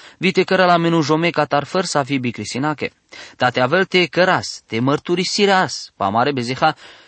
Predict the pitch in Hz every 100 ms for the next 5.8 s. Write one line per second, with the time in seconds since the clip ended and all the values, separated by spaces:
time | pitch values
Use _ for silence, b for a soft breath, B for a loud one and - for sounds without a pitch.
0 | B - 156 240 226 208 - - 180 190
1 | 185 180 160 165 220 196 - _ _ -
2 | 170 156 151 202 131 - _ _ 117 127
3 | 147 - 120 104 - 147 139 120 120 107
4 | 104 - 120 95 120 190 143 B B -
5 | 156 131 147 180 - - 123 -